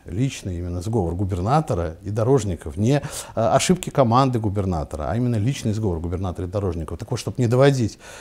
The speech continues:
дело до, до скандала с действующим губернатором, да, его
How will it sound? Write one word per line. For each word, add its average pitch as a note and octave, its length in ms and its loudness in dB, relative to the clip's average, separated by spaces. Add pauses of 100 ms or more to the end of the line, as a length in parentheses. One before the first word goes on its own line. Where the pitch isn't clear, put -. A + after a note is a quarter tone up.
(120)
дело A2 320 2
до, G2 400 0
до G#2+ 260 0
скандала A#2 600 4
с E2 60 -2
действующим B2+ 720 6
губернатором, G2+ 680 -2
да, G#2 160 0
его A2 300 0